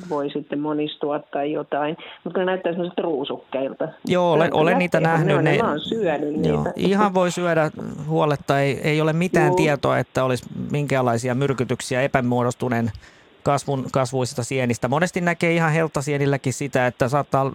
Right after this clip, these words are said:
Speaker 2: vaikka herkkutatin lakille kasvaa toinen pieni ihan niinku jalka ja lakki siihen päälle.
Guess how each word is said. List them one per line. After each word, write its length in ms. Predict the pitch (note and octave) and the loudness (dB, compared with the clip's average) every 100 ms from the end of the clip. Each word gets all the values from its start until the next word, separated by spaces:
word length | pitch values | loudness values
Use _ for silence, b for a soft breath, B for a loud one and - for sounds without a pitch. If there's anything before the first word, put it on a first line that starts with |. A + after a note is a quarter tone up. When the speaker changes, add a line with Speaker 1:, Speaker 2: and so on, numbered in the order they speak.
| - | -4
Speaker 2:
vaikka 200 | C#3 C3+ | -2 0
herkkutatin 680 | C3+ D#3 - C#3 C#3 C#3 C#3+ | 0 0 0 0 0 2 2
lakille 340 | C3+ C3+ A#2 | 2 0 0
kasvaa 360 | - A#2+ B2+ A#2+ | 0 0 -2 0
toinen 320 | D3 C3+ B2+ | 0 0 0
pieni 340 | D3+ C#3+ C3+ C3 | 0 0 0 0
ihan 220 | C#3 C#3 | 0 0
niinku 160 | C3+ C#3+ | 0 0
jalka 340 | D3 C3+ B2+ | 0 2 0
ja 100 | C3 | 2
lakki 260 | C3 - A#2+ | 0 -2 -4
siihen 240 | B2+ A#2+ | -4 -2
päälle. 420 | C3 G#2+ - G#2+ | 0 2 0 -4